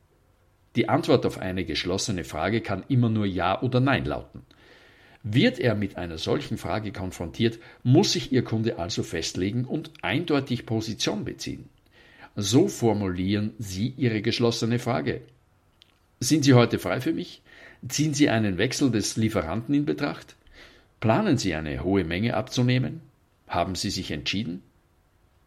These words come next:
Wenn Sie eine geschlossene Frage wählen,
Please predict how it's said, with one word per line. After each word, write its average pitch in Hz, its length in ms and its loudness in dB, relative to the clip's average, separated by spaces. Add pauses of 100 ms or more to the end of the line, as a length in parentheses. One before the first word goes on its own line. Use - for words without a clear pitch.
(580)
Wenn 139 180 4
Sie 135 100 6
eine 98 200 4
geschlossene 139 640 0
Frage 110 340 -2
wählen, 131 420 -2